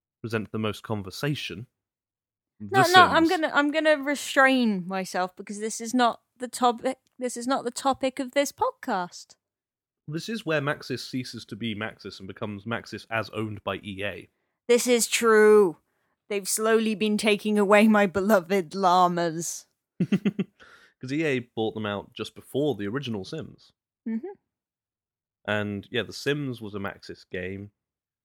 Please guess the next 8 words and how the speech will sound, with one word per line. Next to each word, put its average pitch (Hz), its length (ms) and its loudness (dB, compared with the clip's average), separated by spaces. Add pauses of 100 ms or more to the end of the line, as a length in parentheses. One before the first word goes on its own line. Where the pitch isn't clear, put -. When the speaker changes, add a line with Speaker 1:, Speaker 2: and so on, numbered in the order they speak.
(180)
Speaker 1:
Uh, 98 420 0
s-, - 280 -14
I - 60 -14 (320)
think 117 160 -10
it 98 60 -10
was 101 200 -10
Sims 110 440 -10 (560)
two. 131 480 -6